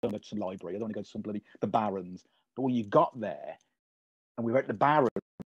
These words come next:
where the kids were, and we actually found the exact same place, you just felt like you, you got absorbed into that world, you know, it was like time travel, and it was something I didn't expect to happen until I was there.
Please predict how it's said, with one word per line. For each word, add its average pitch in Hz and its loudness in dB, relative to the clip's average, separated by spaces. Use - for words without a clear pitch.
where 104 -2
the 104 -4
kids 139 2
were, 113 2
and 107 2
we 123 4
actually - -4
found 135 2
the - 2
exact 139 2
same 139 0
place, - 2
you 120 -4
just 139 -8
felt 139 4
like 135 2
you, 120 0
you 127 -6
got - -2
absorbed 127 4
into 135 -2
that 135 2
world, 120 6
you 120 0
know, 110 0
it 110 -4
was 113 -10
like 120 -6
time 127 0
travel, 147 2
and - 0
it - -10
was 143 0
something 170 0
I 139 2
didn't 135 -4
expect - -2
to 117 -8
happen - -6
until 127 -2
I 117 4
was 107 0
there. 120 2